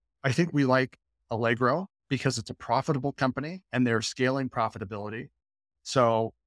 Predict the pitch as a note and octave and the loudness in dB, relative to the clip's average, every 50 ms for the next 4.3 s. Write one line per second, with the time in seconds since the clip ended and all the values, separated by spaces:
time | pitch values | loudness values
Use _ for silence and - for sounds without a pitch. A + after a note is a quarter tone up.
0 | _ _ - D3 D3 C3+ B2+ D3 D3+ - - - C#3+ C3+ B2+ C3 - _ _ _ | _ _ -6 -2 0 2 2 2 0 -2 -4 -2 0 0 0 0 -2 _ _ _
1 | _ - D3 C3 C#3 - - - A#2+ C3 C3 C3 C3 - - B2+ A2+ - C3 A#2+ | _ -6 -2 -2 0 0 -2 -2 -2 0 0 -2 -2 -4 -4 -4 -4 -4 -4 -4
2 | A#2 A#2 A#2+ B2 B2 A#2+ A#2 - - - A#2 B2 - - A#2+ G#2+ G#2 G#2 G2+ G#2 | -6 -6 -4 -2 -2 -2 -2 -2 -4 -6 -6 -6 -6 -4 -2 -2 -2 -4 -6 -8
3 | A#2 A#2+ - B2 A#2 A2 - A#2 G2 A#2 A#2 A2 A2+ A2 G#2+ G2+ - G#2 G#2 G2 | -12 -6 -2 -2 -2 0 -2 -2 -2 -4 -2 -2 -2 -2 -2 -2 -6 -8 -8 -8
4 | G2 G2 F#2+ G#2 - | -6 -6 -6 -6 -8